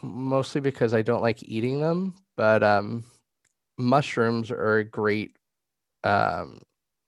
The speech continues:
immune booster. And the one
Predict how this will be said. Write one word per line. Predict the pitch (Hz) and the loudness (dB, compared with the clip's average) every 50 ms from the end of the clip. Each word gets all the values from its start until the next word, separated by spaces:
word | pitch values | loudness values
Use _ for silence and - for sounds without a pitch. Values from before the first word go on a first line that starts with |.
| _ _ _ - | _ _ _ -4
immune | 117 117 113 113 110 107 107 104 101 | -2 0 2 2 0 0 -2 -4 -8
booster. | 104 104 95 104 - - - 110 101 - 135 _ _ _ _ _ _ _ _ _ _ _ _ _ _ _ _ _ _ - - | -8 -8 -8 -8 -10 -10 -6 -4 -4 -4 -6 _ _ _ _ _ _ _ _ _ _ _ _ _ _ _ _ _ _ -6 -2
And | 113 110 | 0 2
the | 113 110 | 4 4
one | 107 107 113 113 110 110 113 - | 6 6 6 6 6 4 2 -2